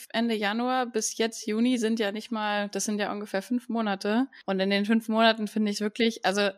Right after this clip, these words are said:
das kann ich auch von, von meiner Seite auch nochmal sagen, ich finde es wirklich, wirklich bemerkenswert, wie sehr sich so dein ganze, deine ganze Ausstrahlung nochmal gewandelt hat. Ich hab dich ja davor auch schon gekannt und einfach,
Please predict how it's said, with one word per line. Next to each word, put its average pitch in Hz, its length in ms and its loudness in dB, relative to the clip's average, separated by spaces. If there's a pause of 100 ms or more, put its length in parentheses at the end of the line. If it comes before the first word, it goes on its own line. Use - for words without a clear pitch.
(100)
das 190 220 -10
kann 208 180 2
ich 208 220 0
auch 190 100 -2
von, 196 320 -2
von 196 160 -2
meiner 202 240 4
Seite 196 300 2
auch 190 100 -4
nochmal 190 300 -2
sagen, 190 240 6
ich 185 100 -6
finde 196 220 -4
es - 180 -12
wirklich, 220 640 0 (160)
wirklich 208 460 -4
bemerkenswert, 190 720 -2
wie 180 100 -6
sehr 190 540 4
sich 190 320 -2 (160)
so 185 220 -2
dein 180 200 2
ganze, 180 680 0 (320)
deine 190 180 2
ganze 196 320 0
Ausstrahlung 175 500 2
nochmal 180 280 -2
gewandelt 180 500 0
hat. 185 220 0
Ich - 100 -6
hab 202 140 0
dich 185 100 -8
ja 196 100 4
davor 190 440 2
auch 196 60 -2
schon 202 180 -6
gekannt 202 480 -2 (120)
und 196 140 0
einfach, 190 540 2